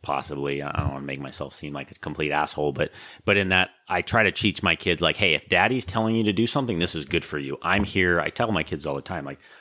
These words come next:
I'm, my job is to protect you and teach you about life and what is right and what is wrong.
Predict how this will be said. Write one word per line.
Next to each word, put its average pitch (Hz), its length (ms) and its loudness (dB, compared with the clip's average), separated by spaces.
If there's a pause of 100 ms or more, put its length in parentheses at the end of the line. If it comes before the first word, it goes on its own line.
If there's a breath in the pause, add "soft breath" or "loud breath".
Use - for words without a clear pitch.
I'm, 120 500 4
my 104 200 4
job 101 680 4 (340 soft breath)
is - 140 -4
to 92 100 -6
protect - 520 -4
you 131 140 6
and 80 160 0
teach - 320 -6
you 92 120 2
about 78 300 2
life - 500 -6 (120)
and 76 200 -6
what 78 160 0
is 73 140 -4
right 76 280 0
and 73 100 -12
what 73 140 -6
is 67 120 -10
wrong. 67 340 -6